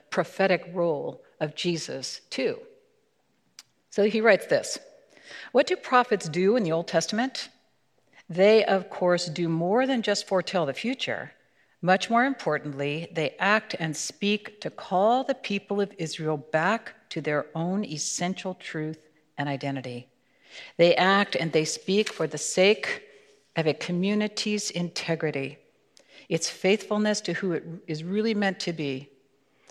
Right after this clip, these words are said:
Isaiah and Jeremiah and Amos and Hosea are constantly saying to the people of Israel, 'Don't you remember who you are?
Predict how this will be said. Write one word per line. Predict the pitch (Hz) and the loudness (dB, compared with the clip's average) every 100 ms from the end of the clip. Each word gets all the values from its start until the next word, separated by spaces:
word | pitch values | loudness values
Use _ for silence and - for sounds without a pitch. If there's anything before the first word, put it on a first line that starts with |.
| - | 2
Isaiah | 170 170 208 240 247 | 2 4 6 8 6
and | 196 185 | 4 0
Jeremiah | 180 175 180 180 180 180 | 2 2 2 4 4 4
and | 165 | 2
Amos | 170 165 160 156 | 2 2 0 -2
and | 165 156 | -4 -4
Hosea | 156 151 156 143 | -6 -4 -4 -2
are | - 147 | -4 -8
constantly | - - 233 226 - - 139 | -10 -4 -2 -2 -4 -4 -6
saying | - 170 185 | -4 -4 -4
to | 190 | -6
the | |
people | 185 180 175 170 | -6 -6 -2 -4
of | 156 | -2
Israel, | 143 151 135 135 139 - - - - - - | -6 -4 -4 -4 -6 -12 -20 -20 -20 -12 -4
'Don't | 226 294 | -2 -2
you | |
remember | 302 294 180 208 240 | -2 2 4 4 2
who | 220 208 | -2 -4
you | 185 175 - | -6 -8 -6
are? | 156 175 208 | -4 -2 -4